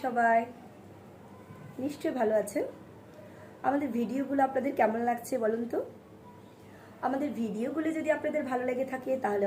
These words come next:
অবশ্যই শেয়ার করতে ভুলবেন না। আর আমাদের পেজটা যদি ভালো লেগে থাকে, আমাদের প্রোডাক্ট কোয়ালিটি যদি ভালো লেগে থাকে তাহলে অবশ্যই পেজটাকে লাইক,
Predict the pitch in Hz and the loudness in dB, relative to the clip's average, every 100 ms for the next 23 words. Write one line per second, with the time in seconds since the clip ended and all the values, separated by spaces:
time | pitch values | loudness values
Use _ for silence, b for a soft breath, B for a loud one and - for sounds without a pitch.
0 | 190 208 - 233 - 240 233 226 247 233 | 2 -2 -4 -6 4 4 4 -2 -2 -2
1 | 233 254 285 - B B - 208 202 202 | 0 2 2 0 B B 0 2 2 0
2 | - 214 208 220 214 220 202 196 208 208 | 2 0 2 -4 -4 -4 -4 -2 0 -2
3 | 214 226 320 240 202 202 240 247 330 - | -4 -2 0 2 0 0 2 4 2 -2
4 | - 214 202 190 185 190 180 180 180 196 | -2 0 0 -2 -4 -2 -2 -2 -2 -2
5 | 240 392 233 208 185 185 - - 226 - | -4 -4 -2 -2 -2 -4 -8 -6 -6 -4
6 | 240 208 190 | -2 0 0